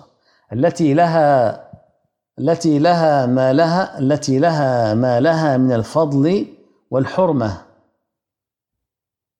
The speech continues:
التي لها ما لها من الفضل والحرمة، وحق هذه الصلاة أن تنهى صاحبها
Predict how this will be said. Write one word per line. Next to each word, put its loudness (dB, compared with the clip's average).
التي -2
لها 0
ما 0
لها 0
من 0
الفضل -2
والحرمة، -2
وحق -4
هذه 0
الصلاة 0
أن 0
تنهى 2
صاحبها -2